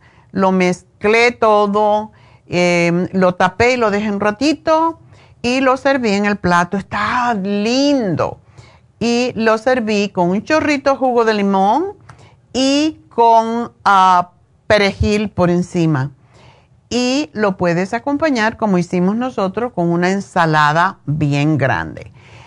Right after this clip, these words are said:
Según los estudios, ¿y por qué este plato es importante? Según los estudios de la Universidad Estatal de Pensilvania, uno de los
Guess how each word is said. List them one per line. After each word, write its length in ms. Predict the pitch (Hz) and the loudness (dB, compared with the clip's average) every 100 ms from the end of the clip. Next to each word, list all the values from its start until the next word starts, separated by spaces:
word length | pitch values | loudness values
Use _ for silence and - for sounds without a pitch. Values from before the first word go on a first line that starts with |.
| - _ | -20 _
Según 800 | - 240 220 208 262 381 427 339 | -6 -2 0 0 2 4 4 2
los 220 | 220 214 | 0 0
estudios, 720 | 196 - 170 151 131 135 180 | -4 -4 -2 -2 -2 -2 -2
¿y 80 | 202 | -4
por 320 | 190 220 220 | -2 -2 -2
qué 240 | 262 262 285 | -2 0 0
este 180 | 285 | -2
plato 400 | 262 233 208 208 | -4 0 0 0
es 140 | 202 208 | -4 -6
importante? 880 | 190 180 160 - 85 71 - 67 - _ _ - _ | -6 -4 -4 -4 -8 -10 -14 -18 -20 _ _ -20 _
Según 440 | - 233 240 277 | -4 -2 0 0
los 140 | 294 311 | 0 0
estudios 520 | 277 - 247 254 262 | -2 -4 -2 0 0
de 100 | 233 | 0
la 140 | 202 | 0
Universidad 800 | 196 185 180 180 - 175 165 175 | 2 0 0 -2 -2 0 0 0
Estatal 560 | 220 - 226 226 214 208 | -4 -4 -4 0 0 0
de 80 | 208 | -2
Pensilvania, 880 | 208 208 - 202 190 185 185 190 190 | -4 -6 -4 -2 0 0 0 -2 -4
uno 300 | 190 226 269 | -4 -2 -2
de 80 | |
los 160 | 254 233 | -2 -4